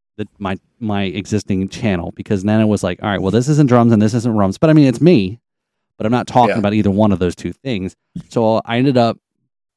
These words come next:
Speaker 1: backing out those episodes, uh, or delisting them. I was like, "All right, well, we'll keep it, we'll see how that experiment went."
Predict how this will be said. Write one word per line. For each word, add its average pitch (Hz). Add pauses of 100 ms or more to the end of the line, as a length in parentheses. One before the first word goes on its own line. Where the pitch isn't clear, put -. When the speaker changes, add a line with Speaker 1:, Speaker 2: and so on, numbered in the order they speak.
(640)
Speaker 1:
backing 113
out 101
those 98
episodes, 90
uh, 90
or 92 (340)
delisting 98
them. 87 (760)
I 104
was 98
like, 101
"All 113
right, 95
well, 107
we'll 135
keep -
it, 151
we'll 131
see 156
how 143
that 117
experiment 98
went." 92